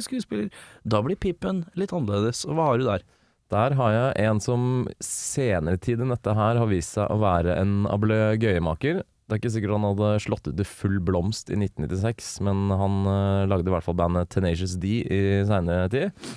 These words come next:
Speaker 2: Og han heter Jack Black, og han spiller denne filmen der, og han er ikke den Jack Blacken vi kjenner og elsker og hater i dag.
Speaker 1: <clears throat> Ja.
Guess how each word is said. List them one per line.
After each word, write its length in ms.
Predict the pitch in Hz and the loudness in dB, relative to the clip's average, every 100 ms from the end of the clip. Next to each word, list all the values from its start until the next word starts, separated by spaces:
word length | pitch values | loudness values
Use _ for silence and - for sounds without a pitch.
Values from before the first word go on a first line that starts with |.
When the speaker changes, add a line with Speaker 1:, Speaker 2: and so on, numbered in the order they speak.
| - _ - | -18 _ -4
Speaker 2:
Og 80 | 87 | 0
han 80 | 95 | 2
heter 160 | 95 90 | 2 0
Jack 200 | 82 - | -2 -2
Black, 160 | 92 - | -4 -2
og 80 | 71 | -2
han 80 | 90 | -2
spiller 240 | - 85 | -2 0
denne 140 | 85 82 | 0 0
filmen 220 | 82 87 | -2 0
der, 140 | 104 - | 0 0
og 100 | - 85 | -2 -2
han 200 | 87 92 | 0 0
er 140 | 92 | -2
ikke 320 | - - - 95 | -4 -10 -4 -2
den 160 | 90 | -2
Jack 220 | 85 82 - | -2 -4 -6
Blacken 320 | 73 - 92 | -8 -4 -4
vi 80 | 87 92 | -2 -2
kjenner 540 | 101 87 80 90 87 - | -2 0 0 0 0 -2
og 500 | 85 87 90 90 87 | -2 0 0 0 0
elsker 260 | 98 - 90 | -2 -2 0
og 60 | 92 | 0
hater 240 | 82 82 | 0 0
i 60 | 87 | 2
dag. 180 | 120 117 - | 2 0 -4
Speaker 1:
<clears throat> 160 | - - | -6 -4
Ja. 60 | 104 | -4